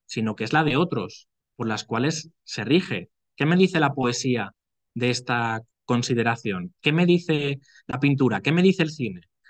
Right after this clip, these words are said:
A partir de ahí, analizo los resultados. ¿Qué es lo que sucede cuando yo muestro a los demás esta obra artística? Y a partir de ahí concluyo,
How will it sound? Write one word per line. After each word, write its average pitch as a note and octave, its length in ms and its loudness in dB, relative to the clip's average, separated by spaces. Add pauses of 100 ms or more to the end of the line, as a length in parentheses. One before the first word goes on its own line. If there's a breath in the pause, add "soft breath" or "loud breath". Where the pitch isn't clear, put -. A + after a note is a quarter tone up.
(180 soft breath)
A A2 120 -4
partir C3+ 340 0
de D3 100 4
ahí, D3+ 320 2 (360)
analizo A2+ 380 0
los A2 100 -2
resultados. G#2+ 840 -4
¿Qué C#3 100 -4
es C3+ 60 -2
lo D3+ 80 2
que D#3 100 0
sucede D3 540 0 (300)
cuando A2+ 260 -2
yo C3+ 160 2
muestro D3+ 280 0
a C#3 40 2
los C#3+ 140 2
demás D#3 500 0 (480)
esta B2 520 -2 (240)
obra A2 280 -2
artística? A2 680 -4 (280)
Y G#2 80 -8
a G2+ 60 -6
partir C3+ 300 2
de D3+ 80 2
ahí F3 100 4
concluyo, D#3 540 2